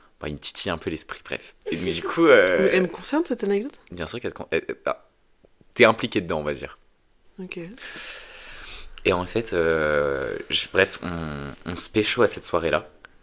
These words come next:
Speaker 1: On se pécho, c'est mon premier, euh, vrai bisou, genre, non, euh, avec, euh, la fille, euh, en question, euh, qui, qu'on va appeler, euh,
Speaker 2: Mireille.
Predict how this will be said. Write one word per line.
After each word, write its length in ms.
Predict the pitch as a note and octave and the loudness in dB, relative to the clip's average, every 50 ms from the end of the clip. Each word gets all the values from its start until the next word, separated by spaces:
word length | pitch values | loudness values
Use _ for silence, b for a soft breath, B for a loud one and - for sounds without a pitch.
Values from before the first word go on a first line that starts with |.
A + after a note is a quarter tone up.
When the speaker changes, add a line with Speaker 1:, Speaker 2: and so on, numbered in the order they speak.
| _ _ - _ _ - - - | _ _ -20 _ _ -18 -12 -6
Speaker 1:
On 80 | E2+ | -2
se 100 | F2 - - | -2 0 0
pécho, 340 | - G2 F#2 - - E2 C#2+ | 0 -2 -2 -2 -2 -4 -4
c'est 160 | - - - | -6 -6 -6
mon 140 | E2 D#2 D2 | -6 -8 -8
premier, 500 | D2 - - - F#2+ F#2 F2+ F2+ F2 F2+ | -10 -8 -8 -8 -6 -6 -4 -4 -2 0
euh, 260 | E2+ E2 D#2+ D#2 D2+ | 2 2 0 0 -2
vrai 240 | D2+ D2+ F2 G2 G2+ | -6 -4 -2 0 0
bisou, 320 | F#2 F2 E2+ D#2+ D#2 F2 | 0 0 -4 -6 -6 -4
genre, 300 | D#2+ F#2+ F#2+ F2 - - - | 0 0 0 0 0 -4 -10
non, 320 | - E2 E2 D#2+ D#2 D2 | -6 -4 -2 -2 -2 -2
euh, 260 | C#2+ C#2 C2+ C2 C2 | -4 -6 -6 -6 -6
avec, 280 | - D2+ D2+ D2 - - | -6 -8 -8 -10 -8 -8
euh, 80 | D2 C2+ | -6 -6
la 100 | C#2 C#2+ | -6 -6
fille, 300 | - - - - - C#2+ | -8 -10 -14 -14 -14 -14
euh, 60 | C2+ B1+ | -14 -14
en 60 | D2 D2+ | -14 -16
question, 380 | - - D#2 - - - - - B B B B B B B B B B B B - | -14 -14 -12 -10 -10 -10 -12 -12 B B B B B B B B B B B B -4
euh, 300 | - C#2+ C#2 C2+ C#2 C#2 | -2 -2 0 0 0 -2
qui, 140 | C#2 - - | -2 -4 -10
qu'on 120 | - - E2 | -10 -8 -4
va 120 | D2 D2+ | -2 -2
appeler, 320 | D2 D2 - - D#2+ D#2 D#2 | -2 -2 -4 -6 -6 -4 -2
euh, 40 | |
Speaker 2:
Mireille. 540 | F3 F3+ F#3 F3 E3 D#3+ E3+ G#3+ A3+ G#3+ E3 | -2 -2 0 0 0 2 2 2 2 0 -4